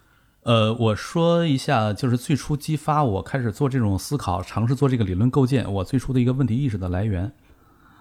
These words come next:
呃，咱们都知道零九年的时候，新疆出，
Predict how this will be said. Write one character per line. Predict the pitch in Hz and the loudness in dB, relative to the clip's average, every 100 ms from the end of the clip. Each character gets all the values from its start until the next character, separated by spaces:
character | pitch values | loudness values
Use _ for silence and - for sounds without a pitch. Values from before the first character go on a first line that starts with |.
| - _ _ | -20 _ _
呃， | 113 101 101 95 - | -4 -2 -4 -4 -4
咱 | 117 | -2
们 | 131 | 0
都 | 131 | 0
知 | 135 | 0
道 | 123 107 | 0 0
零 | 104 139 | 0 0
九 | 101 | -2
年 | 90 | -2
的 | 107 | -2
时 | 110 | -2
候， | |
新 | 104 - 127 | -2 0 2
疆 | 127 | 2
出， | 123 135 | 0 -2